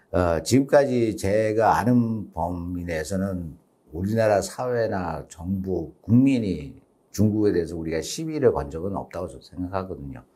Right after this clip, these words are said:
근데 이제 중국이 우리가 이제 좀 거슬러 올라가면은 이천사 년도에 동북공정을 통해가지고 우리나라 고구려 역사 문제를 왜곡하고 거기서부터 이제 모든 것이 다 시작이 됐죠.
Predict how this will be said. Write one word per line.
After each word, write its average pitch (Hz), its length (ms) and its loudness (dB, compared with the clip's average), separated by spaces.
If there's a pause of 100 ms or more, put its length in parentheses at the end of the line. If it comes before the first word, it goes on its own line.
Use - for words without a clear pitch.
근데 98 240 4
이제 87 160 -2
중국이 104 760 0
우리가 85 520 -2 (500)
이제 73 180 -8
좀 87 400 -2 (140)
거슬러 104 340 4
올라가면은 85 720 -2
이천사 95 440 -2
년도에 98 320 -2
동북공정을 87 720 -8
통해가지고 78 800 -6
우리나라 76 400 -12
고구려 85 480 -4
역사 76 440 -8
문제를 73 480 -12 (460)
왜곡하고 78 840 -2
거기서부터 110 400 -4
이제 92 100 -4
모든 101 300 -2
것이 110 180 -2
다 - 80 -16
시작이 - 360 -6
됐죠. 67 460 -8